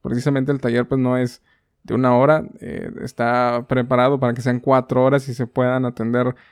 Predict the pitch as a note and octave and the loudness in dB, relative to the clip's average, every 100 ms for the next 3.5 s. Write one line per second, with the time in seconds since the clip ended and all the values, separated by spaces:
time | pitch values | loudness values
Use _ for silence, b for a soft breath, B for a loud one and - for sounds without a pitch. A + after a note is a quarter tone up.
0 | b b - B2 B2+ B2+ C3 C3 C3 C3 | b b 0 2 2 0 0 2 2 2
1 | B2+ C3+ C#3 C#3 D#3 C3+ A#2+ A2+ A#2 A#2+ | 2 2 2 2 -2 -2 -6 -4 0 0
2 | A#2+ C3 B2+ C3+ C3+ A#2+ B2 B2 C3 B2+ | 0 0 2 0 -2 -6 -4 -4 -2 -4
3 | B2 C3 C3 C3+ B2+ | -2 0 2 0 -2